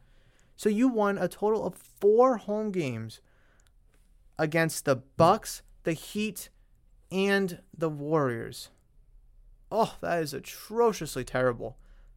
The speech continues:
Atrociously terrible. Like, I understand, it was a great story that the Celtics, road dogs, can go out on the road and win. They're better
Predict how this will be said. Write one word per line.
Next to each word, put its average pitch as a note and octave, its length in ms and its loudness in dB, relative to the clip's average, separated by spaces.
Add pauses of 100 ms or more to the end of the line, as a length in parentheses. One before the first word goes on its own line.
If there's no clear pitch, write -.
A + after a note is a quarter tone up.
(320)
Atrociously F#3+ 920 -2
terrible. C3 380 -4
Like, E3 140 -4
I G3 100 -2
understand, F#3 520 -4
it D#3+ 60 -4
was E3 140 -6 (220)
a E3 100 -2
great F#3+ 320 2
story D#3+ 340 0
that C3+ 140 -10
the C3+ 60 -10
Celtics, D3 480 -4 (560)
road E3 440 6
dogs, B2 560 0
can C3+ 160 -8
go G3 160 2
out F3+ 140 6
on E3+ 100 0
the D#3 80 -4
road E3 280 2
and C#3 240 -6
win. F3+ 240 0
They're C3+ 120 0
better D3+ 540 -2